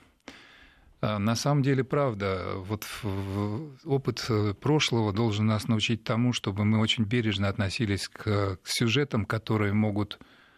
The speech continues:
э, ну, в буквальном смысле разжигать. Да, вот я по формулу конституционной статьи говорю.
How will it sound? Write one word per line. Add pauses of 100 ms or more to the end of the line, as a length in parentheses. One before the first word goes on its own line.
(360)
э,
ну,
в
буквальном
смысле
разжигать. (400)
Да,
вот
я
по
формулу
конституционной
статьи
говорю.